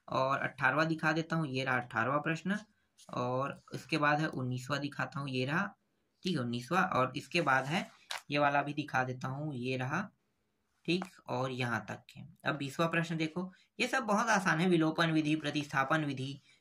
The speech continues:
ऐसे विधियों में बनाना तो बहुत ईजी होता है। मैं इसका उत्तर दिखाता हूँ आपको, ठीक है, ये रहा इसका उत्तर, ठीक। तो इसमें कुछ ज़्यादा समझाने लायक नहीं है,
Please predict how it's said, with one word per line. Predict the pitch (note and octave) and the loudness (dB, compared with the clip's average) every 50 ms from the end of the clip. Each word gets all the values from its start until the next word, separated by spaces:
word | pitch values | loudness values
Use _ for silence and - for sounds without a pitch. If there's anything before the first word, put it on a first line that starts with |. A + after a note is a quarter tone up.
| _ - | _ -2
ऐसे | E3 E3+ E3+ F3 G#3+ G#3 | 0 0 2 2 2 2
विधियों | G3 F#3 E3+ F3 F#3 F#3 | 2 2 2 2 2 2
में | F3+ F#3 F#3 | 4 2 4
बनाना | F3 E3+ E3 D#3+ E3 F3+ F#3 | 4 4 4 4 4 4 2
तो | F3+ E3+ | 0 0
बहुत | C#3+ C3+ C3 C3 C#3 - C3 | -2 0 0 -2 -2 -2 -2
ईजी | B2+ A2+ A#2 A#2 | -4 -4 -4 -6
होता | A2 G#2+ G#2+ G#2+ A#2 | -6 -6 -6 -6 -6
है। | B2 C3+ | -6 -4
मैं | C#3+ | -6
इसका | C3 - - D3 | -8 -6 -6 -6
उत्तर | B2+ - - C3 B2+ | -6 -4 -2 -2 -2
दिखाता | A#2+ B2 A#2 - A2+ - - A#2 | -2 -2 -2 -2 -2 -2 -2 -4
हूँ | A2 A2 | -4 -4
आपको, | A2 - - A3+ B3 - _ _ _ _ _ _ _ - | -4 -6 -8 -12 -12 -12 _ _ _ _ _ _ _ -8
ठीक | F3+ D#3+ | -6 -4
है, | C3+ A#2 | -4 -4
ये | A#2 A#2+ A#2+ A2+ | -2 -2 -2 -2
रहा | A2+ A#2 | -2 -4
इसका | A2+ - - - - | -6 -6 -6 -8 -8
उत्तर, | - - - _ - G#2+ G#2 G#2 - _ _ _ _ _ _ _ _ _ _ _ _ _ _ _ - - | -8 -8 -14 _ -8 -8 -8 -8 -12 _ _ _ _ _ _ _ _ _ _ _ _ _ _ _ -4 -2
ठीक। | F3 F#3+ F#3+ - - - - _ - - | -2 -2 -2 -8 -14 -18 -20 _ -12 -4
तो | F#3+ F#3+ F#3+ F#3+ F#3+ | 0 2 4 4 4
इसमें | F3+ E3+ F3 G3 G3+ G3 | 4 2 0 0 -2 0
कुछ | G3+ G3 D#3+ | 0 0 2
ज़्यादा | C#3 D3 - D#3+ F3 | 2 2 2 2 2
समझाने | E3+ F3+ E3 D3+ C#3+ E3 D#3 E3 E3 | 2 2 0 0 0 0 0 2 2
लायक | D#3+ D#3 D#3 D#3 E3 | 2 2 2 0 0
नहीं | E3 F3 D#3 | 0 0 0
है, | C3+ D3+ G#3 | 0 -4 -6